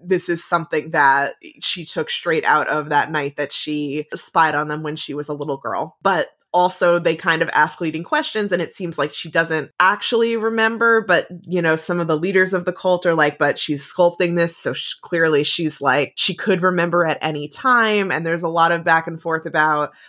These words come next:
what should we do about it, especially after, uh, Biff, Cam's stepfather, is killed by the cult. He was a member of the cult, but he broke their rules, which, a couple of their rules, which were, like, running your mouth off about the cult and also breaking the law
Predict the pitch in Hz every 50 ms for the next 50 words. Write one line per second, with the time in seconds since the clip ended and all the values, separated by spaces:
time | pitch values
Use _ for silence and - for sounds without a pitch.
0 | _ _ 165 175 - - - 170 143 165 156 - - 208 208 208 196 214 208 208
1 | 208 208 214 214 214 214 - - _ _ _ _ 190 202 - - - 208 202 208
2 | - 214 208 208 196 190 - - - 185 175 180 175 - - 185 170 170 170 170
3 | 170 170 165 - - - 165 165 160 160 156 151 143 147 160 165 _ - 254 226
4 | 175 175 202 - - - - - - _ _ _ _ _ - - 202 185 180 175
5 | 180 - - - 185 165 - - - 165 147 139 139 156 143 151 165 175 - 175
6 | 170 170 - - - 202 202 190 196 185 185 202 202 202 196 226 - - - 170
7 | 151 139 160 160 - - 175 165 160 160 156 156 160 165 180 208 226 214 202 185
8 | 165 160 160 156 147 - - 151 143 127 127 127 - - - - _ 175 151 -
9 | - - - 190 175 151 165 156 170 175 170 180 175 - - - _ 175 170 175
10 | 170 160 160 160 170 196 214 185 170 170 165 165 156 160 - 170 160 160 - -
11 | - - _ - - - - - 208 175 175 185 175 175 170 165 170 160 156 170
12 | 160 170 170 160 160 165 160 165 170 170 170 180 170 175 170 156 156 151 160 160
13 | 165 151 156 151 151 151 - - 165 160 156 151 151 151 156 147 - - 160 156
14 | 156 156 - - 160 160 135 135 156 - - 156 147 165 160 156 160 160 160 156
15 | 147 147 156 165 175 190 214 233 262 302